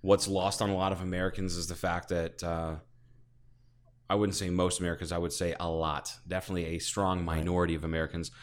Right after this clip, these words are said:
What's lost on them is the fact that they get pissy when you say, "Oh, well, they're, you're, uh,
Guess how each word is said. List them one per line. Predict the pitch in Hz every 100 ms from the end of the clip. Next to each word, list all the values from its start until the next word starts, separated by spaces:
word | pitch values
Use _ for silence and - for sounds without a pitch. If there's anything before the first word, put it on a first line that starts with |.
| -
What's | 98 98
lost | 101 101 107 -
on | 98 90
them | 87 87
is | 82
the | 85
fact | 92 90 -
that | 87 80 - - - - - - 107
they | 117
get | 117 117 -
pissy | 147 147 110 101
when | 98 95 92
you | 90 90
say, | - 95 90 87 - - -
"Oh, | 202 202
well, | 196
they're, | 196
you're, | 180 196 185 160
uh, | 127 131